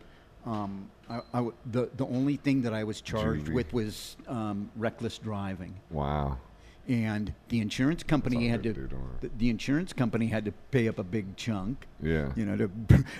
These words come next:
Speaker 1: re-, replace the garage door and the, the, the, the back wall and the garage and the front wall of the living room and whatever debris was spewed about in the living room.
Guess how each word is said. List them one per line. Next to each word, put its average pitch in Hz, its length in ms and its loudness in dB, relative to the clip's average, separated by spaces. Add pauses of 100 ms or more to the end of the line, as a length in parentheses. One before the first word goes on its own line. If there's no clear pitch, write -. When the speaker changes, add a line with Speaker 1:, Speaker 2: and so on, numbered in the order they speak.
Speaker 1:
re-, 120 180 6 (220)
replace 120 480 0
the 131 100 -6
garage 107 460 -2
door 135 380 2
and 110 140 -2
the, 104 140 -2 (460)
the, 120 160 -4 (220)
the, 113 160 -2 (260)
the 113 80 2
back 123 360 4
wall 110 420 2
and 123 120 2
the 117 60 -2
garage 117 520 2
and 113 140 4
the 110 80 -4
front 120 380 -2
wall 113 320 2
of 107 160 -2
the 110 100 -4
living 117 420 2
room 120 380 2
and 101 360 -4
whatever 120 420 2
debris 110 600 -2
was 107 520 0 (580)
spewed 131 560 2
about 117 420 2
in 110 180 2
the 107 300 2
living 113 400 2
room. 117 360 0